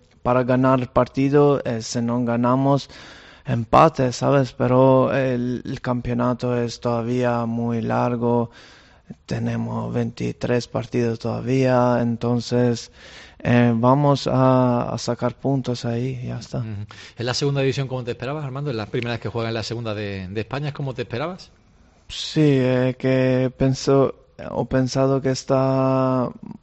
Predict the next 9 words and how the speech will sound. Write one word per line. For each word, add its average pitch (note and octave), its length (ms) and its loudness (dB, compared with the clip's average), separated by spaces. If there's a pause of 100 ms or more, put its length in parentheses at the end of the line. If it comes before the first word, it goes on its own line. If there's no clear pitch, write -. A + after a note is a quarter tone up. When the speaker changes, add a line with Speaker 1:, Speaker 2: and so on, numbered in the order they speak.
(120)
Speaker 1:
un C3 220 -2
poco C3+ 300 2
más C3+ 280 0
tranquilo C#3 560 2
que C3+ 100 0
la C#3 140 4
liga, C#3 380 4
pero C3 380 4
aquí C3+ 640 2